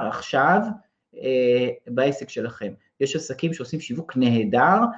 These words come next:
אבל לא עלה להם הרעיון אי פעם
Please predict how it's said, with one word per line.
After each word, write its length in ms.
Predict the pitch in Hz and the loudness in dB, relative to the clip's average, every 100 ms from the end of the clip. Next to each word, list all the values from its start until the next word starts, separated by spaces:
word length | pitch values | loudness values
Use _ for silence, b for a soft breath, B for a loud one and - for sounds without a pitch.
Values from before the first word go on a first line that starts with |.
| B 117 | B -6
אבל 180 | 123 | 0
לא 380 | 127 143 202 - | 4 6 4 4
עלה 220 | 214 226 | 4 6
להם 200 | 226 220 | 6 6
הרעיון 400 | 208 180 185 190 180 | 4 4 4 2 0
אי 240 | 180 202 202 | 0 0 2
פעם 380 | 233 208 170 | 0 2 2